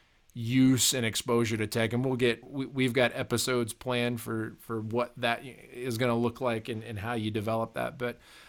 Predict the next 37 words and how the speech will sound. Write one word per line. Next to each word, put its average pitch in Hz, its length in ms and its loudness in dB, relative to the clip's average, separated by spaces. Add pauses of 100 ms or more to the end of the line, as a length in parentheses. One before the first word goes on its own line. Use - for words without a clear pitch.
(120)
you 196 100 0
know, 165 100 6
the, 190 100 4
the, 208 380 2
the 214 100 2
reality 214 420 2
is 123 180 0 (760)
what - 220 -6
you 202 240 2
do 175 340 4
with 143 300 2
tech, 143 200 -4
the, 131 100 2
the 139 180 0
change, 185 720 2 (400)
you 175 380 4
now 180 720 4 (720)
are 147 180 8
empowered, 147 920 4
e-, 147 220 2 (180)
in 147 140 2
my 160 200 4
opinion, 123 440 2
even 143 300 4
more 135 180 2
than 127 160 0
we 123 120 2
ever 113 180 0
have 151 420 0
been, 120 280 0
to 120 120 -2
dictate 123 640 -2
how 117 220 0
you 120 240 0
interact 110 440 -2
with 110 140 -6
technology. 107 800 -8